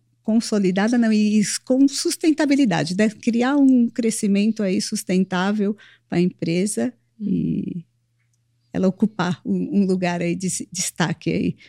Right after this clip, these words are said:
Speaker 1: como um dos grandes fabricantes de, de rodas e rodízios.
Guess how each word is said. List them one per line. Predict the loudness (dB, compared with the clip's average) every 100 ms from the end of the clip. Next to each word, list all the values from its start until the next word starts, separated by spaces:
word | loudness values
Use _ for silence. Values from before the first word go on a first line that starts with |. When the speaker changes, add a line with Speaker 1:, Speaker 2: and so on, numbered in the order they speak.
| _ -6
Speaker 1:
como | -2 0 0 -2 -4
um | -4
dos | 0 2
grandes | 4 6 6 4
fabricantes | 2 0 -2 2 4 4 2 -2 -4 _ _ _ -8
de, | 0 0 0 -4 -8
de | -4 0
rodas | 0 -2 -2 -4
e | -2
rodízios. | -2 -2 -4 -6 -8 -12 -14